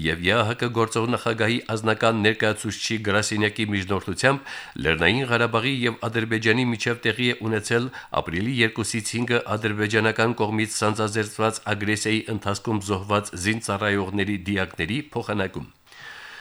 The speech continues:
Փոխանակման ընթացքում հայկական կողմին են փոխանցվել Լ Ղ Հ պաշտպանության բանակի զոհված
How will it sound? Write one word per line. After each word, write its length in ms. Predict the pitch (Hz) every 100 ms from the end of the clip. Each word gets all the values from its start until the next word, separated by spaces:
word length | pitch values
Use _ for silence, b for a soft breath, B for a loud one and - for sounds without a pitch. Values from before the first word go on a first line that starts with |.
| B B
Փոխանակման 680 | - 90 107 113 156 170
ընթացքում 380 | 160 139 - 156
հայկական 460 | 127 135 127 135 131
կողմին 340 | 131 117 131
են 120 | 123 120
փոխանցվել 580 | 117 117 110 - 143 143
Լ 180 | 80 90
Ղ 80 | 131
Հ 160 | 123
պաշտպանության 720 | 123 107 - 101 95 - 123 107
բանակի 400 | 110 107 127 110
զոհված 560 | 98 90 87 131 -